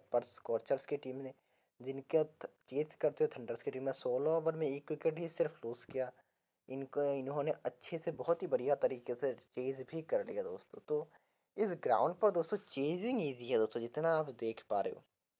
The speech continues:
ये देखिए, इस मैच में भी चेज हो गया, इसमें भी चेज हो गया। तो वुमेन्स के गेम में अभी सभी रन्स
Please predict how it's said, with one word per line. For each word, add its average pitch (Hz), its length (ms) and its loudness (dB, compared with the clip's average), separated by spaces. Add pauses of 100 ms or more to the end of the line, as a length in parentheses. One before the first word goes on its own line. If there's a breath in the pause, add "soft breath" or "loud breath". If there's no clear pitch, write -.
(760)
ये 101 80 -4
देखिए, - 1800 -10
इस - 160 -4
मैच 120 300 0
में 143 80 0
भी 147 80 2
चेज 143 280 0
हो 135 80 2
गया, 135 140 4
इसमें 123 320 0
भी 139 100 0
चेज 131 300 -2
हो 131 60 -2
गया। 123 120 0
तो - 120 -4
वुमेन्स 156 300 2
के 170 120 0
गेम 156 180 4
में 156 100 4
अभी 151 140 4
सभी 156 320 2
रन्स 139 340 6